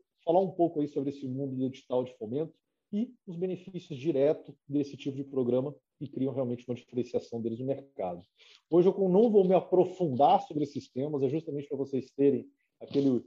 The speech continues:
one inch deep de cada um deles, por isso que eu vou falar basicamente em bullets, e óbvio a gente se aprofunda caso aí alguém queira, alguém pergunte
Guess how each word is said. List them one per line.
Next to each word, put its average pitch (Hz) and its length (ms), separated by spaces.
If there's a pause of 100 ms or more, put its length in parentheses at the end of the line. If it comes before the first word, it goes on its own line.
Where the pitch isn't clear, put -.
(280)
one 160 320
inch 165 240
deep 151 240 (220)
de 120 80
cada 147 320
um 123 140
deles, 147 340
por - 140
isso 143 100
que 160 60
eu 151 40
vou 147 60
falar 135 160
basicamente 135 640
em 101 60
bullets, 156 480 (180)
e 202 60
óbvio 160 260
a 143 60
gente 165 140
se 165 100
aprofunda 147 560 (420)
caso 127 320
aí 120 160
alguém 120 240
queira, 117 320 (300)
alguém 127 240
pergunte 120 600